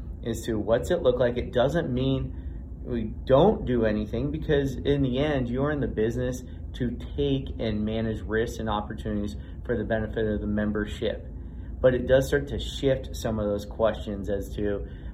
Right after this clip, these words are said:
what's a reasonable risk, what are some of the things to consider, and make sure that you're evolving, not just, of course, we know it's scarier out there, but really thinking through some of these different angles as to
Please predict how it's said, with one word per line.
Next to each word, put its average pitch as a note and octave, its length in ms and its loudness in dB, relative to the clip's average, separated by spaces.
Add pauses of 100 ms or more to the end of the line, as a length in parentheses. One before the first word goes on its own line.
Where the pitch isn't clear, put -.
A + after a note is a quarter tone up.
what's B2 380 6
a B2 100 4
reasonable A#2 480 0
risk, G#2+ 360 2 (100)
what A#2 320 2
are A#2+ 360 2 (160)
some A#2 240 -4
of G#2+ 60 0
the G#2 80 0
things B2 380 -2
to A#2+ 60 -4
consider, A#2 540 2
and A2+ 220 0
make A#2+ 180 0
sure C3 240 0
that A2 220 -2
you're B2 240 2
evolving, A2 1000 2 (360)
not C#3 280 4
just, B2 280 4
of A#2+ 140 -2
course, C#3 280 4
we B2 120 0
know A#2 180 6
it's A2 200 0
scarier A#2+ 520 6
out G#2 180 0
there, G#2+ 460 2 (100)
but A#2+ 160 4
really C#3 280 6
thinking C3+ 440 0
through C#3 200 2
some B2+ 160 0
of A#2 60 0
these G#2+ 120 -2
different D#3 400 2
angles G#2+ 400 0
as A2 200 -2
to A2 280 0